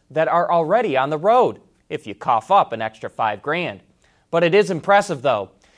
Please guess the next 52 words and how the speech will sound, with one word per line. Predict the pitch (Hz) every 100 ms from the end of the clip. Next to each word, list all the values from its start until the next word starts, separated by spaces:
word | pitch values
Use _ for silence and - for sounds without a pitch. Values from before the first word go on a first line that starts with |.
| _ -
You | 202
can | 220 165
now | 151
summon | 135 - 175 226 247
your | 214
car | - 123 143
to | 160
come | 143 143
to | 190
you, | 139 101 113 - _ _
get | 202 202
in, | 120 180 - 196
and | 180
tell | 151 135
it | 139
where | 135
to | 147
go, | 135 110 104 180 _ _ _ -
and |
the | 175
car | 175 220 233
will | 175 -
keep | 208 202
up | 180 147
with | -
traffic, | - 196 202 120 - _ _
stay | - 208 208
in | 190
its | 156 170
lane, | 196 190 113 - _ _ _ -
automatically | 190 196 180 180 - 151 120
change | - 202 214 226 -
lanes | 135 117 123 185 - _ -
if | 120
the | 123
car | - 131
in | 113
front | - 131 170
is | 156
going | 135 110 110
slower | - 135 113 135 208 -
or | 190 180
the | 139
lane | 127 117
is | 110
blocked, | - 113 107 156 - _ _ _ _
transition | - 202 196 160 208 254 175 165
from | 170 143 131
one | 180 202
freeway | - 214 208 196 190
to | - 170
another, | 135 190 233 156 196